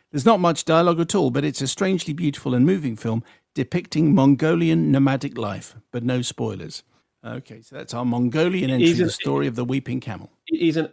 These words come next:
Speaker 2: absolutely brilliant film, and there is this whole sort of weird thing that happens in it, in which, um, you know, the camel won't feed its young, and somebody says, "Call for the violinist," and you go, "What?"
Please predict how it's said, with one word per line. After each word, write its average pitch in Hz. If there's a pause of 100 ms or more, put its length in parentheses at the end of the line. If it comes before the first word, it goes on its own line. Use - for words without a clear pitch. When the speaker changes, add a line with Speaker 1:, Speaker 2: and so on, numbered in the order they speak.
Speaker 2:
absolutely 165
brilliant 123
film, 117
and 127
there 143
is 175
this 139
whole 151
sort -
of 117
weird 131
thing 123
that 110
happens -
in 107
it, - (640)
in 135
which, -
um, 123 (420)
you 135
know, 120
the 113
camel 135
won't 127
feed 120
its -
young, 113
and 120
somebody 143
says, 120 (440)
"Call 156
for 143
the 139
violinist," 139 (320)
and 120
you 127
go, 123
"What?" 120